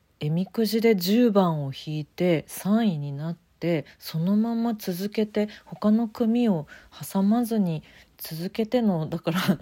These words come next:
<laughs> いわばウエストランドは八分のネタやったみたいに言われてますけど、でもそれだってさ、運だよね。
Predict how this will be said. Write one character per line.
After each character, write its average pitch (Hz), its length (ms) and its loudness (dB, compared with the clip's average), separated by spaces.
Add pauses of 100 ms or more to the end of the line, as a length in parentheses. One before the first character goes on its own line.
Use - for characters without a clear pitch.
(120)
<laughs> 247 240 -8
い 190 140 -4
わ 226 180 2
ば 170 340 0
ウ 160 140 -4
エ 196 80 0
ス 208 80 -8
ト 240 160 -2
ラ 254 140 0
ン 226 80 2
ド 180 160 0
は 147 80 -4
八 - 180 -8 (160)
分 226 240 2
の 175 100 -2
ネ 156 140 -4
タ 160 140 -6
や 156 140 -2
っ 156 140 -6
た 180 120 -2
み 165 140 -4
た 156 180 -10
い - 20 -6
に 147 120 -6
言 143 120 -8
わ 143 80 -8
れ 156 80 -8
て 165 120 -12
ま 175 200 -6
す - 80 -16
け 135 140 -12
ど、 151 160 -6 (180)
で 196 120 0
も 170 120 2
そ 170 220 -6
れ 208 100 2
だ 285 140 4
っ 302 80 -4
て - 160 -2
さ、 160 320 -2 (320)
運 226 480 6 (520)
だ 143 140 -4
よ 131 140 -4
ね。 151 240 -4